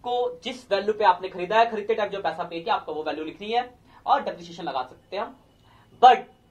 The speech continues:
market value को शो नहीं किया, मतलब पुरानी value continue करके चलना, that is historical cost principle। कमी है accounting के। अगला मैचिंग प्रिंसिपल,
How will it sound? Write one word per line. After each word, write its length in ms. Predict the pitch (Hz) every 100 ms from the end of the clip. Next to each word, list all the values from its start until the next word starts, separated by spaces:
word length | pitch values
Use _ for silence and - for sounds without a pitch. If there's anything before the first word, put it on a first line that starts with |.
| _ _ _
market 540 | 147 190 220 226 320 -
value 220 | 196 196 202
को 160 | 202 190
शो 200 | 185 220 - -
नहीं 160 | 147
किया, 120 | 147
मतलब 240 | 127 170 175
पुरानी 300 | 226 269 277
value 200 | 240 220
continue 320 | 220 185 175
करके 200 | 170 160 165
चलना, 240 | 156 196
that 140 | 180
is 120 | 196 -
historical 500 | - 156 - - - _ _ _ -
cost 320 | - - -
principle। 420 | - - - - _ _ _ _ -
कमी 180 | 180 196
है 140 | 160
accounting 340 | 135 123 117 110
के। 160 | 110 - _ _ _ _ _ _ _ _ - -
अगला 200 | 190 269
मैचिंग 340 | 247 233 240 233
प्रिंसिपल, 380 | 185 170 -